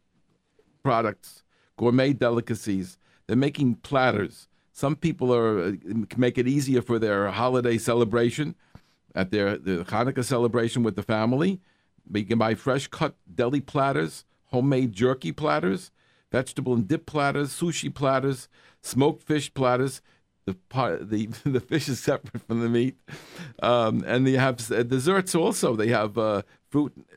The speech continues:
uh, fruit, spe-, fresh fruit and, uh, platters, candy platters, nuts and, uh, chocolate platters. So with, there's wonderful opportunities there, and they have s-, these, some of the products that are on sale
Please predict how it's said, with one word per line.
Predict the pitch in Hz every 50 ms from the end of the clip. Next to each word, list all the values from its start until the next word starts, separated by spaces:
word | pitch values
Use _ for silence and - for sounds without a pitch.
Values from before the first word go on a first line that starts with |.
| 85
uh, | 107 110 107 104 98
fruit, | - - 147 135 104
spe-, | - - 135 127 -
fresh | - 156 147 139 -
fruit | - 156 156 127 -
and, | 98 120 117 -
uh, | 85 95 110 107 98 92 _ -
platters, | 127 120 120 123 123 127 147 165 175 175 - - _ _ _ _ _ _ _ _
candy | - 123 127 135 139 143 143
platters, | - 127 135 131 131 131 143 156 160 143 - - _ _ _ _ _ _ _ -
nuts | 110 131 143 156 151 - 160
and, | 156 156 156 156 151
uh, | 143 143 143 143
chocolate | 139 - - 175 - - 147 139 -
platters. | 139 135 113 110 107 101 90 - - _ - _
So | _ - 135
with, | 127 131 120
there's | 123 123 135
wonderful | 135 160 180 220 220 180 - 175 156 151
opportunities | 143 143 - 143 - - 185 180 170 156 143 139 123 107
there, | 135 131 131
and | 120 127 135
they | 135
have | 143 156 156
s-, | 143 -
these, | - 143 165 165 143 - - 95
some | - - 156 143 147
of | 139 127
the | 120
products | - - 143 131 131 127 -
that | - 117 113
are |
on | 107 110 113
sale | - - 143 131 123 117 110 120 120